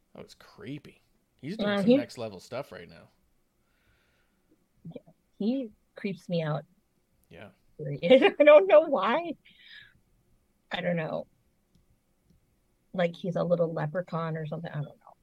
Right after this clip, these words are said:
Speaker 1: Yeah. I liked the Wes Lee and Caden and Quintana. I thought they all had really good chemistry together. I
Speaker 2: Yeah,
Speaker 1: thought
Speaker 2: they
Speaker 1: it was
Speaker 2: did.
Speaker 1: fun.
Speaker 2: That was really fun.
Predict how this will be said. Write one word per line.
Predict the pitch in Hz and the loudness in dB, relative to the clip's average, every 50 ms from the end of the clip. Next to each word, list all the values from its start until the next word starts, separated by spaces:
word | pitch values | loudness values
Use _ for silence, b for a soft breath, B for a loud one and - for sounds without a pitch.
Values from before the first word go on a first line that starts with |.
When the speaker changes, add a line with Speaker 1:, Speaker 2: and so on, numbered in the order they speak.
| _ - | _ -20
Speaker 1:
Yeah. | 107 95 87 87 82 - - _ _ _ _ _ _ _ _ _ _ - _ | -20 -18 -18 -18 -20 -20 -20 _ _ _ _ _ _ _ _ _ _ -16 _
I | - 135 | -8 -8
liked | 131 127 123 123 131 - - | -6 -6 -6 -6 -8 -8 -12
the | 151 131 | -10 -8
Wes | 135 131 127 - - | -6 -6 -8 -8 -10
Lee | 131 135 131 131 131 139 131 | -8 -8 -8 -8 -10 -10 -12
and | 123 117 117 | -12 -14 -14
Caden | - - 123 120 120 117 117 | -12 -10 -10 -10 -10 -10 -12
and | 113 110 107 | -14 -16 -16
Quintana. | - 113 104 - 117 107 107 113 123 120 | -16 -18 -16 -16 -14 -14 -12 -12 -12 -14
I | |
thought | 113 - - 110 - | -12 -10 -10 -10 -10
they | - 113 107 | -8 -10 -8
all | 101 107 | -8 -10
had | 117 110 | -10 -12
really | 107 107 107 104 | -12 -14 -14 -14
good | 107 - | -16 -16
chemistry | - 117 107 107 107 - 131 123 | -16 -16 -14 -14 -14 -14 -14 -14
together. | 123 120 127 127 123 127 127 127 131 135 | -10 -10 -8 -8 -8 -8 -10 -12 -2 0
I | 277 | 2
Speaker 2:
Yeah, | 302 - 523 | 2 4 4
Speaker 1:
thought | 523 523 427 | 4 4 4
Speaker 2:
they | 302 | 4
Speaker 1:
it | 285 | 2
was | 247 359 | 2 0
Speaker 2:
did. | 403 427 440 453 415 | -2 0 0 0 0
Speaker 1:
fun. | - - - - - _ _ _ _ _ _ _ _ - | 0 -2 -6 -12 -18 _ _ _ _ _ _ _ _ 0
Speaker 2:
That | - 214 214 | 2 2 2
was | 220 202 180 | 2 -2 -4
really | 185 196 190 185 180 175 | 0 2 2 2 2 0
fun. | - 165 151 151 170 | -2 -4 -6 -6 -10